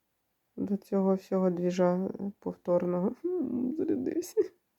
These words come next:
Я так сподівалася, думаю, може, не зарядиться, а? Гадость. Взяв мені, поховав Людвіга.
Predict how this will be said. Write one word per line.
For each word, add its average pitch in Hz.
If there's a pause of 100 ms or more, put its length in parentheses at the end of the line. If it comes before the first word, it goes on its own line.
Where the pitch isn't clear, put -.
Я 320
так 226
сподівалася, 214
думаю, 262
може, 269
не 254
зарядиться, 269 (220)
а? 220
Гадость. 302 (720)
Взяв 254
мені, 262
поховав 262 (420)
Людвіга. 262